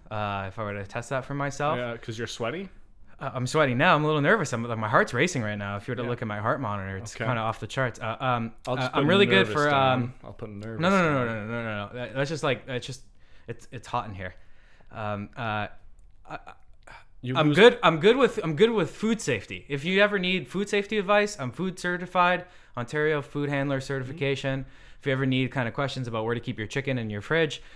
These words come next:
Speaker 1: I'm your guy.
Speaker 2: That's definitely
Speaker 1: Uh,
Speaker 2: bonus points.
Speaker 1: um, uh, if you ever need, along with food, if you ever need a guy for, uh, assorted cheese boards,
Speaker 2: Assorted cheese.
Speaker 1: I'm your
Speaker 2: I'm a,
Speaker 1: man.
Speaker 2: I'm
Speaker 1: I
Speaker 2: a
Speaker 1: know
Speaker 2: cheese
Speaker 1: you
Speaker 2: guy.
Speaker 1: love
Speaker 2: I feel like you
Speaker 1: with
Speaker 2: maybe
Speaker 1: a nice,
Speaker 2: know I'm a cheese guy.
Speaker 1: with a nice cedar plank.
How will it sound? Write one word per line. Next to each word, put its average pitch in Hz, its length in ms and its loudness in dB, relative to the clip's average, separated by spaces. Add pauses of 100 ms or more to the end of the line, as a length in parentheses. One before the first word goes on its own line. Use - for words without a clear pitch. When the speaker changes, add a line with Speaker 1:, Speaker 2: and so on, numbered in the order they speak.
(140)
Speaker 1:
I'm 110 140 -4
your 101 80 -4
guy. 104 380 -2
Speaker 2:
That's 113 200 -10
definitely 127 340 -2
Speaker 1:
Uh, 127 60 0
Speaker 2:
bonus 131 160 -4
points. 113 200 -8
Speaker 1:
um, 110 320 -2 (200)
uh, 123 320 -2 (100)
if 156 240 -4
you 170 120 2
ever 170 220 2
need, 165 420 0
along 143 280 0
with 135 100 -4
food, 151 280 -4
if 127 100 -10
you 151 60 -2
ever 151 140 -4
need 139 200 -2
a 120 40 -4
guy 123 340 -2
for, 117 500 -4
uh, 107 240 -4 (440)
assorted 143 420 -2
cheese 180 200 0
boards, 104 440 -8 (100)
Speaker 2:
Assorted 113 320 -8
cheese. 113 480 -6
Speaker 1:
I'm 127 240 0
your 123 80 0
Speaker 2:
I'm - 40 0
a, - 20 0
Speaker 1:
man. 131 260 2
Speaker 2:
I'm 123 120 -2
Speaker 1:
I - 20 0
Speaker 2:
a 127 40 0
Speaker 1:
know 170 200 4
Speaker 2:
cheese 180 100 2
Speaker 1:
you 156 80 0
Speaker 2:
guy. 151 60 6
Speaker 1:
love 170 260 6
Speaker 2:
I 170 80 4
feel 262 180 -4
like 269 220 2
you 247 80 0
Speaker 1:
with 156 140 6
Speaker 2:
maybe - 120 6
Speaker 1:
a 160 40 6
nice, 202 160 8
Speaker 2:
know 190 80 6
I'm 180 100 4
a 170 60 -4
cheese 180 260 -8
guy. 131 160 0
Speaker 1:
with 151 180 6
a 147 100 2
nice 156 340 2
cedar 156 480 0
plank. 180 480 -2